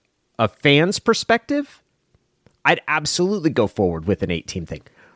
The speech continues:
From an athletic director's standpoint, the question is entirely about economics and exposure, right?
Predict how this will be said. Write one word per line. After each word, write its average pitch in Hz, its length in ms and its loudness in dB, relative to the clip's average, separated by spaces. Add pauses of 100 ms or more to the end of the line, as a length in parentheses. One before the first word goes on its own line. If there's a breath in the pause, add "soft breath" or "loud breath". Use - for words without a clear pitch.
From 180 180 4
an 160 80 4
athletic 170 480 2
director's 110 460 2
standpoint, 92 680 -2 (640)
the 139 140 4
question 156 460 2
is 131 240 2
entirely 120 1040 2 (800)
about 113 540 4 (160)
economics 127 640 2
and 110 80 0
exposure, 107 640 0
right? 98 440 -2